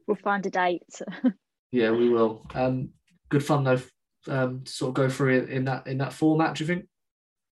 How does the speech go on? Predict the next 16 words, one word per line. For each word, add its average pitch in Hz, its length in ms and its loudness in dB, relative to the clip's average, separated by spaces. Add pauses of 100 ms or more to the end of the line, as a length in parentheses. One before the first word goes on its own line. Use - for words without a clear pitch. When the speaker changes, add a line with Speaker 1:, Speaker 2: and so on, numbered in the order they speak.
(680)
Speaker 1:
Yeah, 240 200 4
I 233 60 4
think 285 220 2
it 277 80 6
was 247 100 2
a 247 60 4
good 247 260 2
format 196 460 -2 (100)
to 202 100 -10
see 214 240 -4
what 208 140 2
obviously 185 640 -4 (200)
people 196 300 -2
have 180 100 -4 (500)
thought 214 140 4
themselves. 190 800 0